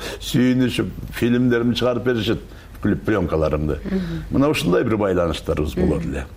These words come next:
Speaker 1: Да.
Speaker 2: Ооба. Мисалы үчүн эми, а, чыгармачылык илкам адамга ар кандай куракта келет экен да.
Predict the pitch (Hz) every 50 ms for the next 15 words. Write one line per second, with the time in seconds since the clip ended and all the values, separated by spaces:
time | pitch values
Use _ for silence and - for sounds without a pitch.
0 | - - - - 190 - 190 185 185 185 - - - - - - - - - 185
1 | - - - 233 240 247 254 - - - 269 262 240 240 240 240 233 214 185 131
2 | - 190 185 185 180 165 - - 233 220 233 233 233 - - - - 233 - -
3 | - 190 220 208 - - 262 311 381 392 330 240 190 190 196 196 190 190 185 185
4 | 190 208 196 220 214 190 202 185 165 160 160 160 - - 160 - - - - 208
5 | 202 - - - 190 175 175 175 175 175 - - 190 196 185 151 135